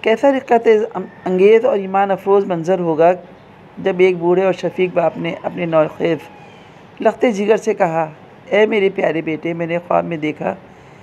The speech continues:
कि मैं तुझे ज़िबा कर रहा हूँ, बता तेरी राय क्या है?" और लायक फर्जंद ने बेतामुल कहा, "अब्बा जान, आपको जो हुक्म दिया जा रहा है वो कर डालिए, आप इंशाअल्लाह ताला मुझे साबिरों में से पाएंगे।"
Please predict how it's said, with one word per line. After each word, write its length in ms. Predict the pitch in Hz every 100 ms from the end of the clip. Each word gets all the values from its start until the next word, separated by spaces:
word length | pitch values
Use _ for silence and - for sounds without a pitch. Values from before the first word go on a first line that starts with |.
| - -
कि 100 | 233
मैं 140 | 240
तुझे 220 | 233 226 208
ज़िबा 280 | 196 214 233
कर 160 | 208
रहा 140 | 170 151
हूँ, 220 | 147 156 - -
बता 240 | 165 190
तेरी 240 | 175 175
राय 220 | 170 151 151
क्या 200 | 175 -
है?" 220 | 135 143 - - - - - - - -
और 200 | - 156
लायक 320 | 156 156 165 170
फर्जंद 280 | 175 147 151
ने 120 | 165
बेतामुल 500 | 156 151 156 143 156 151
कहा, 340 | 139 127 120 - - - - - - - - - - -
"अब्बा 260 | 190 208
जान, 300 | 220 214 208
आपको 360 | 233 - 185 190
जो 120 | 185
हुक्म 320 | 175 208 220 202
दिया 200 | 196 180
जा 180 | 165
रहा 160 | 147 156
है 140 | 156
वो 120 | 165 165
कर 160 | 180
डालिए, 500 | 156 151 - - - - - - - - -
आप 200 | 170 185
इंशाअल्लाह 460 | 180 185 180 156
ताला 240 | 156 160 160
मुझे 220 | 160 165
साबिरों 440 | 165 160 151 175
में 100 | 180
से 140 | 156 160
पाएंगे।" 420 | - 127 - -